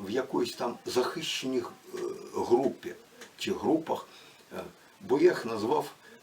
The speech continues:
е, дебільними підарасами. Тобто, м, Ютуб в-, виз-, ви-, визнав їх як, е,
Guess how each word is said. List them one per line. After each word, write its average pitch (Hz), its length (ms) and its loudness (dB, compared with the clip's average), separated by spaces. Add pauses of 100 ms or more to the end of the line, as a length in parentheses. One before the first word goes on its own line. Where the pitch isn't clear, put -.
(160)
е, 101 280 -4
дебільними 117 560 -6
підарасами. - 680 -6 (1200)
Тобто, - 380 -4
м, 101 500 -4 (360)
Ютуб 147 520 -2
в-, 110 580 -4
виз-, 110 260 2 (460)
ви-, 214 440 2
визнав 208 680 2
їх 185 240 2
як, 143 420 2 (380)
е, 117 40 -4